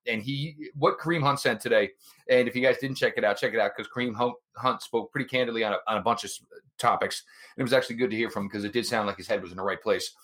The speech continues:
as far as, you know, getting back to work. But the league itself, you know, these players can say it, but there's going to be people who are gonna have to come down here. And look, it's not really, you look, I mean, there's no, anybody can get it. The effects it can have on anybody, we're still not even sure of that.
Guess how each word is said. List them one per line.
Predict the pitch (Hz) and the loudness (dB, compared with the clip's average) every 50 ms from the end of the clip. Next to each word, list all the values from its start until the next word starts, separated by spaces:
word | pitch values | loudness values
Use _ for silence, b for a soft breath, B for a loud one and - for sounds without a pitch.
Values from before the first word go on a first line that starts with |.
| b b b | b b b
as | - 101 - | -4 0 2
far | 120 113 110 107 | 4 6 6 6
as, | 101 98 - | 4 2 0
you | 104 | -4
know, | 87 98 - - | -6 -6 -2 0
getting | 117 107 98 95 | 2 2 2 0
back | 92 87 87 - | 0 -2 -2 -2
to | 104 95 | -4 -4
work. | 90 82 - - _ _ _ _ _ _ _ _ _ _ - - _ _ _ _ b b b b b b b b | -2 -2 -4 -6 _ _ _ _ _ _ _ _ _ _ -20 -20 _ _ _ _ b b b b b b b b
But | 160 147 | 2 4
the | 170 | 6
league | 165 185 202 180 | 6 6 6 4
itself, | 170 143 - 214 185 - - - | 2 4 4 6 6 4 2 0
you | 160 | 2
know, | 143 139 - 120 113 - 170 | 2 2 0 -2 -12 -14 -12
these | 165 151 147 202 214 - | -6 -2 0 0 0 2
players | - 170 220 220 196 147 - | 4 4 6 6 4 2 -2
can | - 127 | -4 -6
say | - - 160 208 202 | -2 0 2 2 2
it, | 156 113 - | 0 0 -2
but | 135 - 143 131 | -6 -4 -2 -2
there's | 135 131 - | -2 0 2
going | - 143 156 180 185 160 | 2 2 2 2 -2 -4
to | - - 135 | -6 -8 -6
be | 151 156 143 | -6 -6 -6
people | 143 - 135 127 143 135 | -6 -6 -8 -6 -4 -2
who | 139 | -2
are | 156 147 | -2 0
gonna | 127 151 156 135 | 0 0 0 2
have | 156 - - | 0 -2 -2
to | - | -6
come | 143 139 120 | -6 -2 0
down | 123 151 180 175 139 | 2 2 2 2 0
here. | 131 120 98 85 - _ _ _ _ - | 0 -2 -4 -4 -8 _ _ _ _ -8
And | - 185 | -2 0
look, | 208 190 - 156 | 0 0 0 0
it's | 139 - 160 | -2 -2 0
not | 175 180 - 170 | 0 0 0 -2
really, | 165 175 180 175 170 160 151 - 196 | -2 0 0 0 0 -2 -4 -6 -6
you | 190 185 | -2 0
look, | 180 165 - - - 123 | 0 0 -2 -4 -8 -4
I | 135 | -4
mean, | 131 131 - - _ _ - | -2 -4 -4 -8 _ _ -2
there's | 147 147 139 117 123 | 0 0 0 2 4
no, | 165 190 190 180 165 143 123 - - _ _ _ _ _ _ _ - | 6 6 6 6 4 0 -4 -8 -12 _ _ _ _ _ _ _ -4
anybody | 165 190 196 180 170 160 147 | -2 0 2 4 4 4 2
can | 143 - 123 | 0 -4 0
get | 117 123 123 120 | 2 4 4 4
it. | 120 - - b b b b b b b b | 2 -2 -8 b b b b b b b b
The | 123 139 127 117 | -8 -4 -2 -2
effects | - - 170 170 170 - | 0 2 2 2 2 0
it | 117 | -6
can | 110 110 | -6 0
have | 135 139 131 135 | 0 2 2 2
on | 127 123 | 0 -2
anybody, | 127 127 117 123 120 120 117 | -2 0 2 2 2 2 0
we're | 127 143 135 | -4 -4 -6
still | - - 147 131 | -4 -2 -2 -2
not | 127 123 123 | 0 -2 -2
even | 120 104 98 | -4 -4 -6
sure | - - 131 120 110 | -4 -2 -2 0 0
of | 107 | 2
that. | 101 104 110 107 - | 2 4 2 2 0